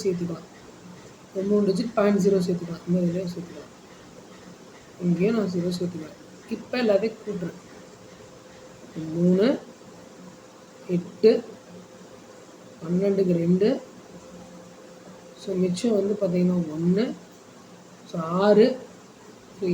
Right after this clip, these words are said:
எட்டு, ஏழு, பதிமூணு. So, இந்த மாதிரி தான் ஆட் பண்ணணும்.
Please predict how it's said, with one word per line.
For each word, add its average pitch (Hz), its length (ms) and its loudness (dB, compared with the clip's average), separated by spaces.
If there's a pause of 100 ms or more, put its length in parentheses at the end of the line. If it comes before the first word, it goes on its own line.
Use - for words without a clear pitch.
எட்டு, - 420 0 (1700)
ஏழு, 190 220 4 (680)
பதிமூணு. 156 460 -8 (880)
So, - 60 -6 (100)
இந்த 180 160 6
மாதிரி 190 240 4
தான் 208 180 2
ஆட் 190 240 -2
பண்ணணும். 185 340 2